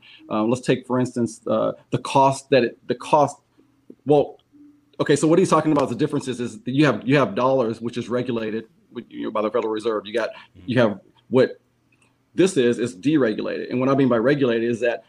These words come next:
when, when I try to take money from here and to move it over here,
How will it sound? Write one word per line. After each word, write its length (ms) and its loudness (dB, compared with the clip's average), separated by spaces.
when, 220 -2
when 180 -4
I 200 2
try 280 0
to 100 0
take 240 -6
money 380 -4
from 180 -4
here 460 0
and 220 -6
to 100 -4
move 220 0
it 80 2
over 160 0
here, 540 0